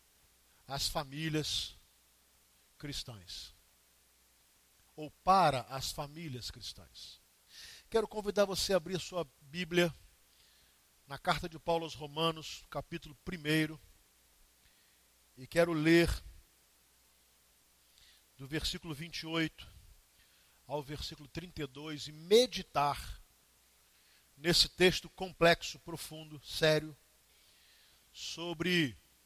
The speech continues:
o perigo da depravação humana para a sua família,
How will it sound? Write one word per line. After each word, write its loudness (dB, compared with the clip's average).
o -20
perigo -6
da -6
depravação -4
humana -4
para 8
a -18
sua -10
família, -2